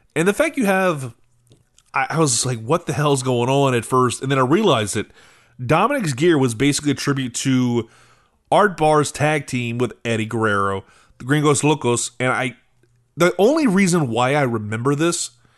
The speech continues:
is because I remember seeing this on W W E Classics on Demand years ago.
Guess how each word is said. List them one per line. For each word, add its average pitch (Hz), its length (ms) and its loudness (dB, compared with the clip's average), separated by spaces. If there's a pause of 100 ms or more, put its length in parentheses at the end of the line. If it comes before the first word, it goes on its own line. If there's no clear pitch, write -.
(760)
is 175 280 2
because 143 1000 0
I 131 80 0
remember 170 260 0
seeing 160 540 -2
this 110 460 -2
on 120 880 -4
W 165 240 2
W 180 220 0
E 156 100 0
Classics 151 680 -6
on 147 140 -2
Demand 120 640 -4
years 120 440 0
ago. 98 420 -10